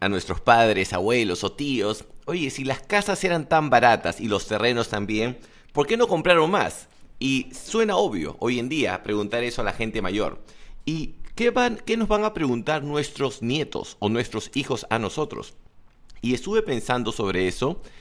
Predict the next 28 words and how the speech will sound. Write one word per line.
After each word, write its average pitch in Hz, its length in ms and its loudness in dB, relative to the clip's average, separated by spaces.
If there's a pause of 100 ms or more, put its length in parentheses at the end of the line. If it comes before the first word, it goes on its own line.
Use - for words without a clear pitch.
(220)
y 127 100 0
creo 220 300 4
que 180 140 0
van 160 160 0
a 170 40 2
haber 160 180 4
unas 160 280 -2
cuatro 151 400 2
o - 20 -4
cinco 135 300 0
preguntas 131 500 0
que 104 180 -2
no 151 300 2
se 98 140 -4
van 107 100 2
a 104 60 2
escapar 104 520 0 (380)
y 127 120 0
una 202 140 2
de 160 120 4
ellas 151 280 2
va 123 60 2
a 120 40 0
ser 107 200 0
esta, - 360 -2
va 101 120 2
a 107 40 0
ser, 107 340 0